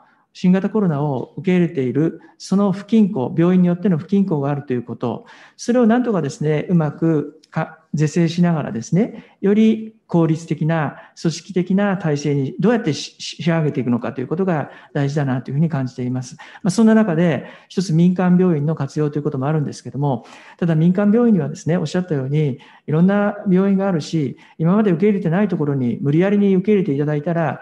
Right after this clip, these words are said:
院内感染を起こして大変なことになってしまいます。ですから、民間病院だからっていうふうな形で数を決めてやるっていうような、そういうふうなことは少し難しいのかなというふうに思っていて、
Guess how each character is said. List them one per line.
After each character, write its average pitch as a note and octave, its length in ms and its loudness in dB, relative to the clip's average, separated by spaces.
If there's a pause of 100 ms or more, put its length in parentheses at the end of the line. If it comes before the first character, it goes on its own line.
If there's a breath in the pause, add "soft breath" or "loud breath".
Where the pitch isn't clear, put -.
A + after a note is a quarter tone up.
(160 loud breath)
院 C#3+ 100 -2
内 D#3+ 160 0
感 G3 140 -2
染 F3+ 140 -6
を C#3 40 -8
起 - 60 -14
こ C#3 80 -10
し - 40 -12
て C3 100 -10
大 C3+ 160 -4
変 D#3+ 80 2
な F3 100 2
こ G3+ 80 -6
と A3+ 80 2
に F#3 60 4
な D#3 120 0
っ - 20 -8
て D3 100 -8
し C#3 140 -8
ま C#3 80 -2
い C3+ 60 -4
ま C3+ 100 -2
す。 - 120 -18 (260 loud breath)
で F#3+ 60 -4
す F#3 80 -6
か G#3 80 0
ら、 F3 460 -4
民 F#3 140 2
間 G#3+ 140 0
病 A3+ 160 4
院 G#3 60 2
だ F#3 100 0
か E3+ 100 -2
ら D#3 240 -4 (220)
っ - 60 -20
て D#3+ 80 -2
い D#3 40 0
う D3+ 40 0
ふ - 20 2
う D#3 60 2
な D3 80 0
形 D3 280 -6
で F3+ 200 0
数 E3+ 260 -2
を C#3+ 80 -2
決 C#3+ 100 -10
め C#3 120 -6
て C3+ 80 -6
や C3 80 -4
る C#3+ 80 -2
っ - 20 -2
て C#3+ 140 -10
い - 20 -6
う C3 40 -6
よ - 0 -
う - 20 -6
な、 B2+ 80 -6
そ D3 120 -4
う D3+ 40 0
い - 0 -
う F3 40 2
ふ G#3 40 4
う - 20 2
な G3+ 80 0
こ D#3 80 -6
と D3 140 -6
は D#3 240 -4 (240 loud breath)
少 - 180 -10
し C#3 160 -6
難 C3+ 120 -4 (180)
し D3 100 -8
い D#3+ 60 -2
の C3+ 80 -4
か C3 100 -6
な F3 160 -2
と F3 100 -8
い - 20 -2
う - 20 -2
ふ C#3 40 -4
う C3 40 -6
に - 20 -6
思 C3+ 160 -4
っ C#3+ 100 -6
て B2+ 120 -12
い A#2 80 -8
て、 D3 340 -4